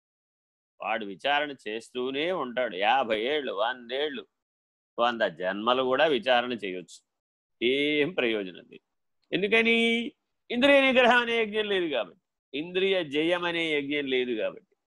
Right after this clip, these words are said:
కాబట్టి ఈ నాలుగు యజ్ఞాలు నీకు ఉపయుక్తం. ద్రవ్య యజ్ఞం, జపయజ్ఞం,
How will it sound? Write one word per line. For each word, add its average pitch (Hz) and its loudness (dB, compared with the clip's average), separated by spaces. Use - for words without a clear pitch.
కాబట్టి 156 2
ఈ 156 -4
నాలుగు 190 2
యజ్ఞాలు 196 0
నీకు 277 -6
ఉపయుక్తం. 160 -6
ద్రవ్య 92 -4
యజ్ఞం, 143 -4
జపయజ్ఞం, 139 2